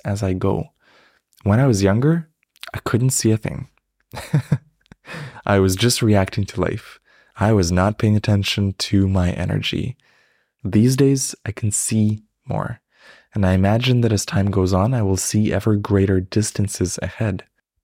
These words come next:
It's really fun when you get the hang of it. So your homework for today is to incorporate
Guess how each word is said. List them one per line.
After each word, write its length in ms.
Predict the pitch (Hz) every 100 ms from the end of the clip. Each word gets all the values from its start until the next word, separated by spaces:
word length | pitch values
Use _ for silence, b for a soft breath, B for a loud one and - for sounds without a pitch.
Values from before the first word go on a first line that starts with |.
| _
It's 200 | - -
really 180 | 110 113
fun 280 | 107 107 98
when 120 | 95
you 60 | 90
get 160 | 87 -
the 60 |
hang 240 | 101 90 90
of 100 | -
it. 220 | - - _ _ _ b b b b b b b _
So 140 | -
your 240 | 95 95 147
homework 460 | 156 135 123 110
for 120 | - 107
today 460 | 101 92 85 104 - _ b b b -
is 300 | 107 95 -
to 240 | - 107
incorporate 720 | - 107 - 123 127 - 87